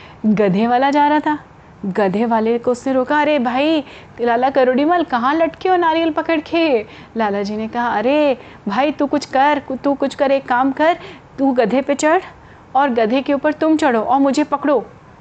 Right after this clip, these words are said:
ताकि मैं गिर ना जाऊँ।" तो उसने कहा, "अरे लाला जी, मेरा गधा से मैं सामान ढोवाता हूँ," गधा यानी डोंकी बच्चों, "उसके बदले में पैसे लेता हूँ, आज आपसे पैसे लूँगा।"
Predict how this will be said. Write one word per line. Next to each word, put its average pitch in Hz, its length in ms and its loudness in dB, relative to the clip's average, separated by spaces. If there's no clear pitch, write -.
ताकि 247 380 2
मैं 269 200 2
गिर 254 120 2
ना 294 160 2
जाऊँ।" 277 340 2
तो 214 80 -4
उसने 220 240 -8
कहा, 247 100 0
"अरे 262 140 2
लाला 214 320 0
जी, 269 140 -2
मेरा 240 280 0
गधा 226 360 0
से 262 160 -4
मैं 269 160 0
सामान 226 500 -2
ढोवाता 240 460 0
हूँ," 247 300 -2
गधा 240 280 0
यानी 302 340 0
डोंकी 240 360 0
बच्चों, 208 320 -8
"उसके 302 220 0
बदले 285 260 2
में 302 140 2
पैसे 277 340 0
लेता 254 260 0
हूँ, 330 140 2
आज 262 200 2
आपसे 277 240 -2
पैसे 240 340 -2
लूँगा।" 262 340 -2